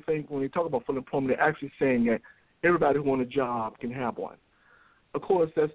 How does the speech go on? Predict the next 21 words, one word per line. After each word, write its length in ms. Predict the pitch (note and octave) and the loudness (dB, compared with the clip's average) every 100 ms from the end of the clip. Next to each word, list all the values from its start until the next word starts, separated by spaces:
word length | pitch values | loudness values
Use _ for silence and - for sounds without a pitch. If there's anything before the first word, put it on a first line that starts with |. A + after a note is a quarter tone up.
| E3 | 0
never 120 | D3 | 0
been 180 | C#3 C#3 | -2 -6
the 60 | - | -6
situation. 440 | C3 D3 C3+ C3 | -6 -4 -4 -4
In 60 | A#2+ | -6
fact, 260 | E3 D#3+ D3 | -2 -2 -4
when 80 | |
they 60 | B2+ | -8
tried 260 | - D#3+ D3 | -2 -2 0
that 160 | C3 | 0
back 160 | C3 C3 | -2 -2
in 60 | |
nineteen 280 | B2+ B2+ B2+ | -4 -6 -8
sixty-eight, 480 | - C3 - C3+ C#3+ C3 A2+ _ - | -6 -6 -6 -8 -6 -8 -10 _ -12
sixty-eight, 480 | F3 C3 C3+ D3+ - | -8 -2 0 0 -2
I 60 | C3+ | -4
mean, 140 | A#2 | -2
Hum-, 220 | A2 D3 - | 0 -2 -2
Humphrey 400 | - D3+ C#3+ C3 | -4 -2 -2 -4
Hawkins 360 | B2 E3+ D#3 A#2 - | 0 0 0 -10 -4
bill, 280 | A#2+ A2 | -2 -2